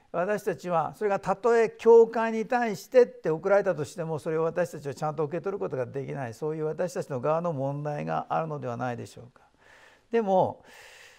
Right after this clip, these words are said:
ここでイエス様は直接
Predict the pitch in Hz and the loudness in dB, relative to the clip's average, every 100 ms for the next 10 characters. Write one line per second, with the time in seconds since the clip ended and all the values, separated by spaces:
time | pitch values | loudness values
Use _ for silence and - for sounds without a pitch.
0 | _ _ _ _ _ _ _ - 160 190 | _ _ _ _ _ _ _ -10 -2 2
1 | 202 196 185 - 185 202 - 139 151 127 | 4 4 2 -2 0 0 2 0 0 0
2 | - _ _ - - 208 - - - 262 | -4 _ _ -16 -6 -6 -8 -14 -8 -8
3 | 254 247 240 202 | -8 -6 -4 -4